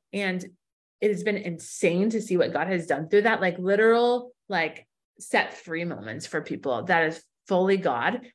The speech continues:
just showing up and meeting you there as you say, "I don't wanna do this anymore. I want a different life." And he meets you there and gives you, um, just so much strength, uh, to,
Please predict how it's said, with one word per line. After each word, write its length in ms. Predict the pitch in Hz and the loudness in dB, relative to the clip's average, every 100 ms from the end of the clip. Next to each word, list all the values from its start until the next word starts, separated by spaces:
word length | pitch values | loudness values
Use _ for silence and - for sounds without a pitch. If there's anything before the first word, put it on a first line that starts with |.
| - | -2
just 240 | 196 196 | 0 0
showing 400 | 180 156 156 165 | -2 -2 -4 -2
up 160 | 190 - | -2 0
and 260 | 175 170 | -2 -2
meeting 340 | 160 156 185 196 | -4 -4 -2 0
you 140 | 214 | 0
there 280 | 220 233 226 | 2 2 2
as 260 | 180 175 | 0 -2
you 140 | 175 180 | -4 -4
say, 300 | 180 165 165 | 0 0 0
"I 100 | 165 | -2
don't 140 | 180 190 | 0 -2
wanna 180 | 170 | -4
do 200 | 170 170 | -6 -4
this 200 | 170 202 | -4 -4
anymore. 280 | 220 226 247 | -4 -4 0
I 100 | 220 | 0
want 140 | 180 165 | 0 -4
a 60 | |
different 360 | 165 170 170 - | -6 -6 -8 -4
life." 300 | 151 220 208 | 0 0 0
And 100 | 185 | -2
he 100 | 180 | -2
meets 320 | 170 175 175 | -2 -4 -4
you 120 | 175 | -4
there 380 | 160 147 185 220 - - - | -2 0 0 -2 -10 -12 0
and 180 | 190 | 2
gives 300 | 185 180 175 | 4 2 0
you, 340 | 180 175 170 - | 0 2 2 0
um, 440 | 180 165 151 143 - | -2 -2 -4 -8 -10
just 360 | - 175 - | -4 -4 -2
so 100 | 170 | -2
much 320 | 170 160 - - - | 0 -2 -6 -12 -12
strength, 640 | - - 165 156 208 226 - - - _ - | -12 -6 -4 -2 -4 -6 -12 -20 -20 _ -8
uh, 340 | 180 160 151 - - | -2 0 0 -4 -10
to, 400 | - 160 156 | -4 -2 -2